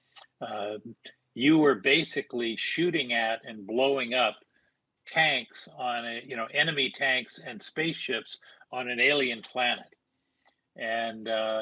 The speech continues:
it was, it was, uh, uh, no one had ever seen anything like it before. It was, the way it was handed to me, uh, the, the programmer of the game,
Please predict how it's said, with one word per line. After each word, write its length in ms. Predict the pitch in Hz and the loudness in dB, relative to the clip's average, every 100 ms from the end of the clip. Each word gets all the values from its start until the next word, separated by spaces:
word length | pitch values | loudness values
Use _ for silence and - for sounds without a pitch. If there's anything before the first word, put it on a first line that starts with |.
| 113 | -2
it 80 | 123 | -4
was, 440 | 120 117 104 - _ _ _ | -4 -4 -8 -14 _ _ _
it 100 | 117 | -8
was, 380 | 120 113 107 - | -6 -6 -8 -6
uh, 160 | 113 107 139 | -6 -6 -12
uh, 180 | 117 110 - - | -14 -14 -14 -10
no 220 | 123 156 | 4 6
one 80 | 170 | 6
had 100 | 131 | 6
ever 200 | 120 110 | 4 2
seen 240 | - 127 | 0 2
anything 300 | 117 107 113 | 2 2 -2
like 260 | 104 113 117 | 2 2 2
it 140 | 117 | -6
before. 460 | - 104 131 120 - - - _ | -8 -6 0 2 0 -4 -20 _
It 100 | 131 | 4
was, 320 | 135 131 - - _ _ _ _ - | 4 4 0 -10 _ _ _ _ -20
the 180 | - 117 | -16 -2
way 200 | 127 175 | 2 4
it 80 | 165 | 4
was 160 | 135 | 0
handed 360 | - 160 147 123 | 0 0 0 -2
to 100 | 139 | -6
me, 320 | 131 143 127 | -2 0 0
uh, 180 | 123 120 | 0 -2
the, 200 | 110 117 113 | -4 -10 -10
the 100 | 113 - | -12 -14
programmer 800 | - 175 190 131 107 98 107 110 - | -2 0 2 0 -2 -2 -6 -6 -8
of 200 | 110 95 | -10 -10
the 80 | |
game, 440 | 110 123 113 110 | -14 -10 -10 -10